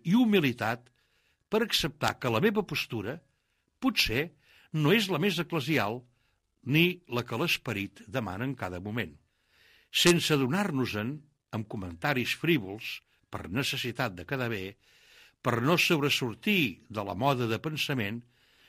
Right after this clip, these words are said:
també podem contribuir a donar una imatge que no estimem l'Església, que creiem en Jesús, però que aguantem l'Església com si fos un pes,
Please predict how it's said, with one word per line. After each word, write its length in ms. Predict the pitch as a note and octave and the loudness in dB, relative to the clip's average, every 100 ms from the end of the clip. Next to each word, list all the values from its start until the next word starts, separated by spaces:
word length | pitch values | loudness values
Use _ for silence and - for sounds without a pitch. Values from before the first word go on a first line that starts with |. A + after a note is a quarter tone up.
| _ _ - | _ _ -2
també 240 | D3+ A3 | 2 4
podem 320 | G3+ G3 F#3+ | 4 4 4
contribuir 800 | - D#3 D3+ G#3+ G#3 A#2+ B2 B2+ B2+ _ _ _ _ | 2 -2 0 2 2 4 4 2 -4 _ _ _ _
a 80 | A#2 | -2
donar 260 | A#2+ D#3 G3+ | 0 0 2
una 120 | G#3+ | 2
imatge 520 | G3+ F3+ C3+ C#3 G#3 - - _ _ _ - | 2 0 0 0 -2 -4 -20 _ _ _ -6
que 100 | D#3 | 0
no 140 | A3+ - | 2 2
estimem 460 | - E3 B3+ B3 | 2 2 2 2
l'Església, 720 | A#2+ F2 E2 E2+ E2 D#2+ - _ _ _ _ _ _ _ _ _ - | 0 -6 -8 -10 -10 -12 -18 _ _ _ _ _ _ _ _ _ -4
que 140 | C#3+ | -2
creiem 420 | B2+ A2 B2 B2 B2+ | 2 4 6 6 2
en 60 | D3 | 2
Jesús, 460 | D3+ B3+ A3+ - - - _ - | 2 4 2 0 -8 -20 _ -6
però 140 | A2 | -2
que 160 | - B2+ | 4 6
aguantem 640 | C#3+ C#3 C3+ B2+ E3+ E3+ | 6 4 2 4 2 2
l'Església 640 | E3+ C#3 E3+ E3+ B2+ D#3+ E3+ - _ - | 0 0 2 2 2 0 -2 -10 _ -6
com 160 | F3+ | -4
si 140 | - D3+ | -2 0
fos 220 | G3+ D#3+ | 0 2
un 140 | D3 A#2 | -2 -2
pes, 480 | - B2 - - | 0 0 0 -8